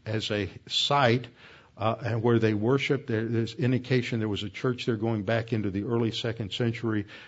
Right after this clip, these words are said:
and that this was actually Peter's home. So when I, uh, take a trip, group to Israel, I say there are some things that are, they, that are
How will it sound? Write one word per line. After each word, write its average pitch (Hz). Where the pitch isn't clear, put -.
and 117
that 104
this 117
was 110
actually 107
Peter's 104
home. 113
So 120
when 117
I, 117
uh, 110
take 123
a 113
trip, -
group 127
to 120
Israel, 135
I 117
say 117
there 110
are 104
some 131
things 123
that 110
are, 117
they, 113
that 113
are 101